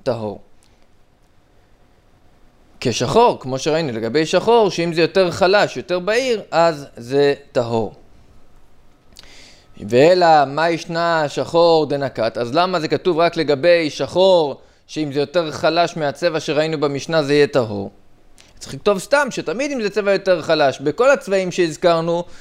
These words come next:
זה יהיה טהור. מתרצת הגמרא,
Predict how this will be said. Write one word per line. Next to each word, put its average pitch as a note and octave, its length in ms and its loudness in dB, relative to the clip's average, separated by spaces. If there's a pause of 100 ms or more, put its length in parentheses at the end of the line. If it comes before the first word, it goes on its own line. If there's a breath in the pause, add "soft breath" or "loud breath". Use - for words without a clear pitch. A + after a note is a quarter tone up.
(160 loud breath)
זה D3 140 2
יהיה E3 220 4
טהור. D3+ 480 2 (1500)
מתרצת A#2 460 -2
הגמרא, F3 560 2